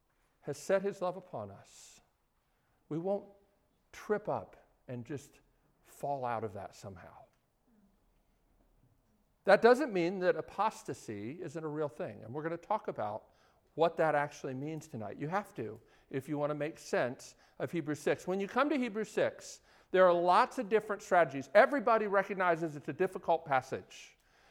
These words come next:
Those that believe in eternal security say, "Well, this is one of the hardest passages to make sense of," and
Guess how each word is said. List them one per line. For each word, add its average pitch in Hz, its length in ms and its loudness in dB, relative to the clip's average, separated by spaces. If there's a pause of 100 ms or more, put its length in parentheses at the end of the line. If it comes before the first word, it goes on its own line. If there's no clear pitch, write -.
(140)
Those 208 400 8
that 214 180 4
believe 202 640 0
in 185 180 -2
eternal 196 440 -2
security 220 800 0 (640)
say, 185 520 8 (120)
"Well, 185 280 6
this 196 180 0
is 170 100 -6
one 180 100 0
of 160 60 -2
the 147 60 2
hardest 185 420 2
passages 170 520 0
to 160 80 -8
make 156 200 -6
sense 208 300 -4
of," 156 300 2
and 160 260 -4